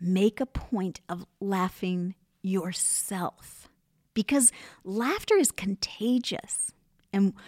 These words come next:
what is guaranteed to get you laughing? If you truly struggle to make yourself laugh, click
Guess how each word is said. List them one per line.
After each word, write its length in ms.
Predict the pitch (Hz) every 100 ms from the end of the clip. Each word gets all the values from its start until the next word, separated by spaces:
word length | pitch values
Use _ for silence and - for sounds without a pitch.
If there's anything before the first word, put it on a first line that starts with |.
| - - _
what 460 | - 180 220 392 - -
is 140 | 180
guaranteed 1120 | 165 160 160 202 233 269 277 262 - 160 -
to 120 | - 185
get 340 | - 160 -
you 920 | 196 175 165 190 226 262 151 143 202 214 -
laughing? 480 | 208 226 240 - - - _ _ _ _ _ _ _ - _ _ _
If 240 | 214 -
you 140 | 202 185
truly 840 | - - - 254 233 240 277 302 339
struggle 560 | 339 - 247 - - - _ _ _
to 120 | -
make 300 | 156 165 170
yourself 360 | 226 - 226 -
laugh, 340 | 170 85 - _ _ _ _ -
click 400 | 240 226 -